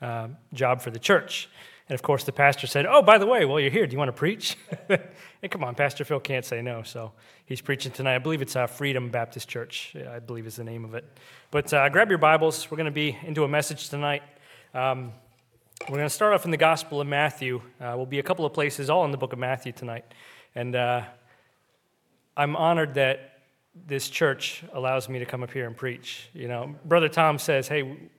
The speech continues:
we like your messages." Well, listen, these, these aren't my messages. These are God's messages. Um, anytime pastor asks me to preach, the first thing I do is I, I pray to God. I say, "Hey, use me to deliver your words, your message. I don't want it to be my words or my message. I want it to be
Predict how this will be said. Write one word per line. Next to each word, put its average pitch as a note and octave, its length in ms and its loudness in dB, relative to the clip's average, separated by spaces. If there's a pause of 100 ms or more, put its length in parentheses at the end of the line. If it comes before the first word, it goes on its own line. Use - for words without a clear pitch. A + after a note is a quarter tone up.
we C#3+ 120 -6
like C#3+ 180 -2
your C3 80 -6
messages." B2+ 500 -4
Well, C3+ 120 -4
listen, D3 280 -2 (420)
these, D#3 160 -4
these E3+ 180 0
aren't G3+ 180 8
my E3+ 160 8
messages. B2+ 540 -2
These C#3+ 180 -6
are C3+ 80 -4
God's C3 320 0
messages. A#2 600 -10 (500)
Um, B2 380 -4 (800)
anytime F3 420 2
pastor D#3 400 2
asks D3 340 0
me C3+ 100 -8
to A#2+ 60 -12
preach, D#3+ 360 -4
the C3 80 -6
first C#3+ 260 -2
thing C3+ 140 -2
I C3 60 -2
do C3+ 160 -2
is B2+ 120 -4
I, B2+ 280 -2
I C3 80 -2
pray C3 260 -4
to B2 60 -6
God. A#2+ 300 -4
I A#2 40 -8
say, A#2+ 200 -12
"Hey, A#2+ 280 -4 (420)
use D3+ 260 0
me D3+ 140 0
to C#3 100 -4
deliver C3 300 -4
your B2+ 200 -4
words, A#2 380 -4
your B2 140 -4
message. A#2+ 420 -8
I C3 60 -4
don't D3+ 120 -2
want C#3+ 160 0
it - 0 -
to C3 60 -10
be B2+ 100 -6
my C#3 200 0
words C3 220 -2
or A#2+ 60 -8
my C3+ 160 0
message. A#2 340 -10
I C3+ 80 0
want C3+ 160 -4
it - 20 -12
to B2+ 60 -12
be A#2+ 160 -12